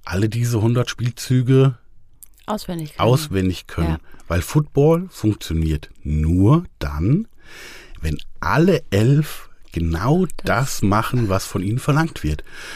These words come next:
Speaker 1: So, und jetzt stell dir vor, wir spielen, äh, viermal zwölf Minuten.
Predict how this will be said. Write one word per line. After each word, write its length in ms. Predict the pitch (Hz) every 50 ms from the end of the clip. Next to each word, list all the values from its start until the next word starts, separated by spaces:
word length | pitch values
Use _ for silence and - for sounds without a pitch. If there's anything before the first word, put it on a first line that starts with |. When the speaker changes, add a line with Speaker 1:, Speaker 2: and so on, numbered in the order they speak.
| - -
Speaker 1:
So, 260 | - - 95 90 82 - - - - - -
und 60 | - -
jetzt 140 | 98 - -
stell 200 | - - 101 104
dir 100 | 104 98
vor, 320 | - - 107 131 156 175 - - - - - - - - - - - - - - - - - - - - - 92
wir 120 | 98 110 110
spielen, 500 | - - 120 127 143 147 143 139 135 -
äh, 240 | - 104 104 104
viermal 460 | 95 - - - 123 127 123 123 120 117
zwölf 360 | - - - 95 101 - -
Minuten. 480 | 92 90 98 147 180 - - 277 285